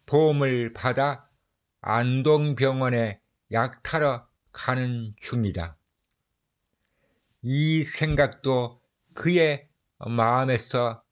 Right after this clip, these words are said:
절로 우러나왔다. 무학생각, 이천이십삼 년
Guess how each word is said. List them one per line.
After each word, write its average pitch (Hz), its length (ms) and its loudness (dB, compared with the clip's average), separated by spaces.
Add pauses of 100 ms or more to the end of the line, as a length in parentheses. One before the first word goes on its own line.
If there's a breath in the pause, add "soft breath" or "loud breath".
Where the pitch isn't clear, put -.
절로 156 800 -2 (300)
우러나왔다. 104 1600 -4 (1300 soft breath)
무학생각, 135 880 0 (1160)
이천이십삼 135 2000 -4
년 113 280 -2